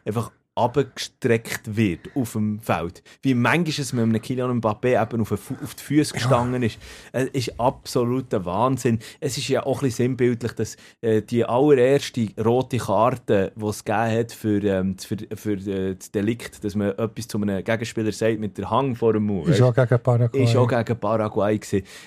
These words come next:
Speaker 1: Es spricht schon viel dafür. Ist halt auch spielerisch vielleicht ein bisschen limitiert, einfach die Mannschaft, und man hat halt dann den Weg
Speaker 2: Ja.
Speaker 1: gesucht gehabt.
Speaker 2: Und charakterlich, äh, unterirdisch, ja.
Speaker 1: <laughs> Kann ich mich jetzt nicht dazu äußern, ich kenne sie nicht persönlich,
Speaker 2: Ja,
Speaker 1: aber
Speaker 2: aber so wie sie auftreten,
Speaker 1: Ja.
Speaker 2: ist ja, ja.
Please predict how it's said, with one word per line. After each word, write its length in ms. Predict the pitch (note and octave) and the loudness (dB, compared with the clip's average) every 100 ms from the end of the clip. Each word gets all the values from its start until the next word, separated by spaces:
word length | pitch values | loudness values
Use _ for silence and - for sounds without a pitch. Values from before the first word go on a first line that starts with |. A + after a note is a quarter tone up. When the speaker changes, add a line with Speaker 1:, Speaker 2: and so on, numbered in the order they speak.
| - | -16
Speaker 1:
Es 320 | - A2+ - | -8 -8 -8
spricht 420 | - G2+ G#2 - | -8 -4 -4 -4
schon 80 | A2 | -8
viel 240 | - G2 G2 | -4 -2 -2
dafür. 240 | - G2 - - | -2 -6 -6 -2
Ist 80 | C#3 | 2
halt 180 | C#3+ | 4
auch 100 | D3 D3 | 4 4
spielerisch 420 | - D3 D3 C3 | 4 4 4 2
vielleicht 260 | C#3+ C#3 | 0 0
ein 40 | A#2 | -2
bisschen 200 | B2+ C3 | 0 2
limitiert, 640 | A#2+ G#2 - D3+ D#3+ D#3+ | 2 0 0 4 4 4
einfach 220 | C#3 C3+ | 2 0
die 100 | A2+ | -6
Mannschaft, 480 | B2+ A2+ B2 B2 A#2 | -2 -2 -2 -4 -2
und 80 | A2+ | -2
man 100 | G#2+ | 0
hat 140 | G#2 A2+ | -2 -2
halt 200 | G2 F2+ | -4 -2
dann 140 | G2 | -2
den 80 | G2 | -2
Weg 420 | F#2 F#2 F#2+ A2+ | -2 -2 0 0
Speaker 2:
Ja. 80 | A2 | 0
Speaker 1:
gesucht 380 | A2+ G2+ F2 - | -6 -6 -6 -8
gehabt. 200 | - B2 | -2 0
Speaker 2:
Und 60 | - | 2
charakterlich, 580 | A#2 A2+ - - C3 A#2+ - - A2+ | 0 0 -4 0 0 0 -6 -12 -4
äh, 120 | A#2 B2 | -2 2
unterirdisch, 960 | B2+ A#2+ A#2+ A2+ A2+ - A#2 - - | 4 6 6 2 -4 -12 -12 -12 -14
ja. 60 | C3 | -16
Speaker 1:
<laughs> 1120 | - _ - - A#2 - - - - - - | -18 _ -20 -16 -16 -16 -20 -20 -20 -20 -18
Kann 280 | - A2+ B2+ | -6 0 2
ich 60 | B2 | 2
mich 80 | B2 | 0
jetzt 180 | A#2+ | 2
nicht 200 | A#2 A2+ | 0 0
dazu 240 | A2+ - A#2 | -4 -4 0
äußern, 300 | A2 - A2 | 0 -2 -6
ich 60 | |
kenne 220 | A2+ G#2 G2 | -2 0 0
sie 100 | G2+ | 0
nicht 180 | G#2 | 0
persönlich, 380 | - G2 G2+ A2 B2 | -2 -2 0 4 6
Speaker 2:
Ja, 100 | B2 | 8
Speaker 1:
aber 160 | C3 | 6
Speaker 2:
aber 120 | A#2 | 4
so 200 | G#2+ G#2+ | 4 4
wie 80 | G#2+ | 4
sie 140 | G#2 G#2+ | 4 2
auftreten, 440 | A#2 - A2+ G#2+ - | 0 -2 0 0 -2
Speaker 1:
Ja. 140 | A2 G2 | -2 0
Speaker 2:
ist 140 | F#2+ A2 A2 A2 - | 0 -4 -8 -10 -10
ja, 60 | |
ja. 80 | G2+ | -12